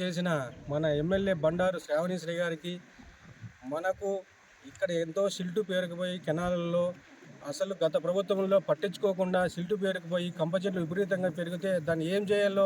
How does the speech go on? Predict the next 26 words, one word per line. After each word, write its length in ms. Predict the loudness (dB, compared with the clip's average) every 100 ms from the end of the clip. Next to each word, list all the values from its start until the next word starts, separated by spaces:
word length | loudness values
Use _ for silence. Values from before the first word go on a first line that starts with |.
| 6
అని 160 | 2 0 -4 -10 -20 -20 -8 -8
అర్థం 260 | 4 6 8
కాని 160 | 6 6
పరిస్థితిలో 360 | 0 -2 2 4
రైతులకంతా 600 | 4 2 0 -2 0 0 0 -6 -12 -8
మన 120 | -4
జేసీ 260 | -4 -4 -2
ప్రభాకర్ 340 | -2 0 0
రెడ్డి 180 | -2 -2 0
గారి 180 | 0 0 -4
హిటాచీలు 420 | 0 2 4 0 -2
పంపించి, 440 | -2 -2 -4 -6 -4
క్లీన్ 240 | -2 -4 -6
చేయించి, 380 | -8 -10 -14 -16
ఈరోజు 260 | -14 -14 -14 -14
నీళ్లు 220 | -14 -16
తీసి 220 | -16 -18 -16 -16
అందిస్తున్నారు. 600 | -10 -6 -2 2 2 0 -8 -16 -20 -20 -6
దీనికి 220 | 0 2 4
ఎంతో 140 | 6 6
వాళ్ళకు 260 | 8 4 2
రుణపడి 360 | 0 2 2 0
ఉంటాం. 180 | -2 -6
దీంతోపాటు 560 | -10 -10 -6 -4 -4 -6 -4
మాకు 240 | -4 -2 -4 -4 -12 -20 -4 -2
గతంలో 420 | 2 2 4 4